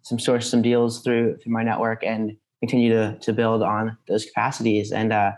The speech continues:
hopefully add a lot of value to the world. And, um, I guess before I jump into the, we jump into the lightning round, I wanna ask one more question. And I guess it's,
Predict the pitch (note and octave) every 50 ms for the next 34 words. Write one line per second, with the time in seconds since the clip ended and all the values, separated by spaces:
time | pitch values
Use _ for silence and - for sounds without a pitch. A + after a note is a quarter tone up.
0 | _ _ _ _ _ - A#2 A2+ - A#2 A2+ G#2+ G#2 G#2+ A2 A2+ A2+ G2+ G#2+ A2
1 | G#2+ G2+ G2 A2+ B2 B2+ - - - F#2+ F#2+ G2 F#2+ G2 F#2+ - _ _ _ _
2 | _ _ _ _ _ - A2 B2 B2 A#2+ A#2 A#2 A2+ A#2 - - - - B2 C#3
3 | C#3 C#3+ C#3+ - - - _ - B2+ B2 - D3+ D3 C#3+ C#3 C3+ D3+ C#3+ C3 -
4 | C3 C#3 C3+ - D3 C#3 C3+ C3 B2+ - - - - B2 A#2+ A#2 A2 - - -
5 | B2 B2+ A#2+ C3+ B2+ B2+ B2 B2 A#2+ A#2+ B2 C3 C3+ B2+ B2 A2+ A2 G#2+ A2+ A#2+
6 | B2 A#2+ G#2+ A2 A2 - - - C3 C3 C3+ C3 B2 A#2+ A#2 A2+ A2 A2 - _
7 | _ _ _ - D3+ E3 E3 - C3+ A#2+ A#2 A2+ A2 A#2+ A#2 A#2+ A#2 A2+ A2+ -
8 | G#2+ G#2+ -